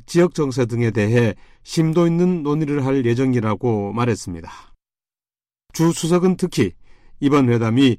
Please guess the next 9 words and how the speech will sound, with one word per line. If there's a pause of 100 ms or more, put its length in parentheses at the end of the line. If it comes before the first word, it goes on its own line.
(340)
중국의
전승절
칠십
주년
기념
행사를
계기로
열리는
만큼